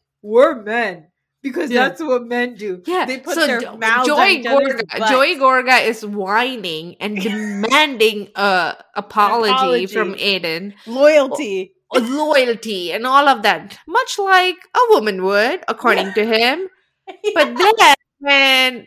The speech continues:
Speaker 2: Bill Aiden says, "Oh, let's not be like women. It's women's issues." All of a sudden, you can see Jo-, Joey's face change, and he's like, "Oh, okay.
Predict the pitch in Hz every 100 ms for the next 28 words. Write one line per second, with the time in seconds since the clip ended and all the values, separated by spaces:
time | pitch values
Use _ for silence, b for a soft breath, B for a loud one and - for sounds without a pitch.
0 | - 262 262 254 349 466 269 247 269 277
1 | 233 226 247 - 285 294 202 185 196 _
2 | _ _ _ _ - 214 269 359 359 349
3 | 330 262 294 262 233 240 339 254 160 175
4 | 233 247 285 330 277 214 277 - 214 170
5 | - - 254 294 269 254 262 269 240 240
6 | 226 254 233 285 269 208 196 220 214 208
7 | 190 226 220 226 226 - 202 208 - -
8 | 185 202 214 208 214 208 175 b b b
9 | _ 254 277 320 247 190 185 247 269 277
10 | 202 160 -